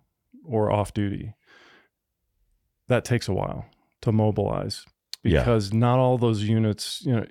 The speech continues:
Speaker 2: Fully
Speaker 1: Yeah.
Speaker 2: staffed, on call, they're
Speaker 1: they're
Speaker 2: not
Speaker 1: not
Speaker 2: really
Speaker 1: staffed.
Speaker 2: there.
Speaker 1: They
Speaker 2: Yeah.
Speaker 1: don't have the equipment, uh, you know, at their house. They gotta go to a station or somewhere and, and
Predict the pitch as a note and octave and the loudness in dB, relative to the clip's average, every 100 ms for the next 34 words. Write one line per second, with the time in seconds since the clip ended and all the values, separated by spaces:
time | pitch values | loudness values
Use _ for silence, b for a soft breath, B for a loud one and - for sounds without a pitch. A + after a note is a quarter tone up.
0 | _ - A2 G2 F#2 F#2+ F2+ F2+ E2+ - | _ -2 4 6 4 4 6 6 4 2
1 | E2+ D2+ E2 D2+ D2+ D2 D2 - C#2+ C2 | 2 2 4 4 4 4 4 4 2 4
2 | C3 C3 B2 B2 A#2 A2+ A2 G2+ G#2+ G2+ | 4 4 2 2 2 2 0 0 -2 -2
3 | - C3+ C#3+ B2 A#2+ _ - A2 G#2 G#2 | 0 0 2 0 -2 _ -4 0 0 -2
4 | G#2 C#3 G#2+ G2 F#2+ - A#2 B2+ B2 - | -4 -2 0 0 -2 -2 0 2 0 -2
5 | G#2+ G#2 G2+ G#2 G#2 G2+ G#2+ F#2+ - G2+ | -2 0 0 0 0 0 -2 -2 0 0
6 | G2 A2 G2+ G2 - G2+ G2+ G2+ G2+ - | 0 -2 -2 -2 -2 -2 0 0 -2 -4
7 | - - G2+ G2+ F#2+ | -6 -8 -6 -4 -6